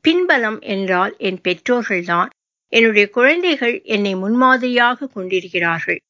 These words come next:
அவர்களுக்கு நான் பெரிய inspiration. எப்போதும் நான் சிரித்து கொண்டே இருக்க வேண்டும்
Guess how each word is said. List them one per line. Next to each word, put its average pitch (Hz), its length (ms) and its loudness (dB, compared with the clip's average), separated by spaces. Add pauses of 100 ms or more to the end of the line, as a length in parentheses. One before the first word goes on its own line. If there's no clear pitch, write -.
(300)
அவர்களுக்கு 302 560 2
நான் 202 280 2
பெரிய 269 320 2 (100)
inspiration. 190 800 -4 (340)
எப்போதும் 339 580 2
நான் 226 240 0
சிரித்து 285 440 -4
கொண்டே 269 400 0
இருக்க 214 320 -2
வேண்டும் 190 340 -8